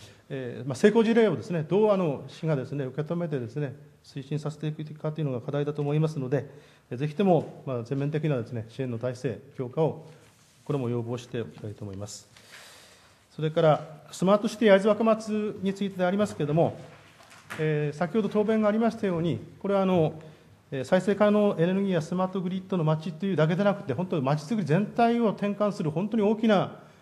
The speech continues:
あの、仕組みの中身だと思うんですね。まあ、そういう意味ではですね、まあ、先日は、あの、まあ、オランダのアムステルダム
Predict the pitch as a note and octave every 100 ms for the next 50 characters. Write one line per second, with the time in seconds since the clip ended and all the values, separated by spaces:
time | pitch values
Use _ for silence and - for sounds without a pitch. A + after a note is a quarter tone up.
0 | _ - C#3+ C#3 B2+ - G3 F#3+ D#3 -
1 | - - - D#3 D#3 C3+ - - - C3+
2 | B2+ D3+ D#3+ D3+ C3 A2 C3+ C3+ - D#3
3 | - - - D#3 A3 A3+ A3+ G3+ D3 D3
4 | A#2 - - - - - _ D#3+ D#3 G3
5 | G3 G3 F#3 F3+ F3 E3 - - - D#3
6 | C#3+ E3 E3 D#3+ D3+ B2+ C#3+ C#3+ D3+ D3+
7 | D3 D3 C#3+ C#3 C#3+ C#3+ C#3